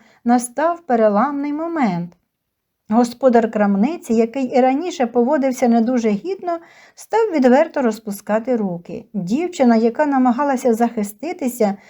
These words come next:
не знайшла нічого кращого, ніж розбити на його голові пляшку дорогого коньяку.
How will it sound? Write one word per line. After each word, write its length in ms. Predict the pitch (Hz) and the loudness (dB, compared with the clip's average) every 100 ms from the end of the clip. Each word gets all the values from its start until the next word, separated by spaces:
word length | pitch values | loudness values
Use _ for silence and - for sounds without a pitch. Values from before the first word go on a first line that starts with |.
| - _ | -20 _
не 120 | 247 | 0
знайшла 380 | 254 302 302 403 | 2 0 -2 -2
нічого 420 | 381 285 - 285 | -2 -2 0 0
кращого, 560 | 254 233 294 330 - 277 | 2 2 2 0 -2 2
ніж 280 | 247 330 294 | 2 2 -2
розбити 560 | 254 247 214 311 330 | 0 0 -2 -4 -2
на 100 | 262 | 2
його 240 | 240 233 233 | 4 4 2
голові 540 | 226 196 202 311 359 - _ _ | 2 2 0 -2 -6 -12 _ _
пляшку 460 | 214 247 359 - 277 | -2 0 0 -2 -2
дорогого 520 | 214 196 180 196 202 | 0 0 2 0 0
коньяку. 680 | 214 214 233 233 180 160 | 0 0 0 -2 -8 -8